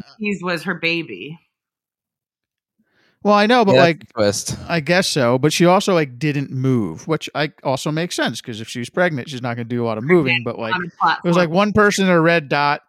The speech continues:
Speaker 2: and one outfit, and a bunch of people in white running around. You know, um,
Speaker 3: One last year was freaking sick.
Speaker 2: Yeah, I mean, listen, I can think of ones off the top of my head. Bruno Mars was great. Uh, you know, Prince was great when they did it, and they just, it was just, like,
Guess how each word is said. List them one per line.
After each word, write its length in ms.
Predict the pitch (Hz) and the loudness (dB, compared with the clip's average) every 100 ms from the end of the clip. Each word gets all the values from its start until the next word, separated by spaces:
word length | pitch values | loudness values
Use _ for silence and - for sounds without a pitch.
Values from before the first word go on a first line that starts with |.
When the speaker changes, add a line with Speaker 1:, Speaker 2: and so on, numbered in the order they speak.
| _ 147 | _ -6
Speaker 2:
and 80 | |
one 180 | 151 160 151 | -4 -2 -2
outfit, 420 | 143 143 143 - | -2 -2 -4 -6
and 100 | 123 | -10
a 40 | |
bunch 260 | 123 135 131 | -8 -8 -8
of 80 | 127 | -8
people 240 | 127 120 | -6 -6
in 120 | 117 | -8
white 280 | 120 123 127 | -6 -6 -6
running 300 | 131 123 123 | -8 -8 -8
around. 400 | 113 90 87 85 | -12 -14 -14 -16
You 60 | 113 | -20
know, 160 | 101 120 _ _ _ _ _ _ - | -20 -20 _ _ _ _ _ _ -14
um, 280 | 120 120 123 | -12 -4 0
Speaker 3:
One 180 | 190 | 2
last 280 | 147 151 - | 2 0 0
year 100 | 147 | -2
was 120 | 98 - | -2 -4
freaking 380 | 143 131 92 87 | -8 -8 -8 -6
sick. 680 | - - 123 101 - - _ _ _ _ _ _ _ | -4 0 0 -2 -6 -20 _ _ _ _ _ _ _
Speaker 2:
Yeah, 180 | 349 190 | -2 2
I 120 | 180 | 2
mean, 120 | 202 | 4
listen, 240 | 214 - 147 | 2 0 -2
I 120 | 170 | -2
can 120 | 185 | -2
think 140 | 190 160 | -2 0
of 80 | |
ones 200 | 151 156 | 0 2
off 140 | 151 147 | 0 -2
the 60 | |
top 160 | 151 147 | 0 0
of 60 | 131 | 0
my 80 | |
head. 160 | 131 113 | -4 -4
Bruno 300 | 135 139 135 | -2 -2 0
Mars 800 | 127 127 127 123 117 117 - _ _ _ _ _ _ - | 0 0 0 -4 -6 -12 -20 _ _ _ _ _ _ -16
was 180 | 123 120 | -16 -14
great. 560 | 127 123 120 113 _ | -8 -8 -8 -12 _
Uh, 360 | 117 107 107 101 | -14 -12 -14 -16
you 80 | 143 | -16
know, 140 | 120 107 _ | -16 -18 _
Prince 420 | - 143 127 - 131 | -6 -4 -4 -6 -6
was 180 | 120 120 | -8 -8
great 340 | 120 117 117 | -6 -6 -6
when 120 | 120 | -10
they 120 | 117 113 | -10 -10
did 180 | 110 110 | -8 -8
it, 200 | 110 120 | -8 -8
and 120 | 123 | -8
they 100 | 139 | -6
just, 180 | 147 147 | -6 -8
it 120 | 156 | -6
was 100 | 151 | -6
just, 180 | 156 180 | -6 -4
like, 280 | 147 135 | -4 -6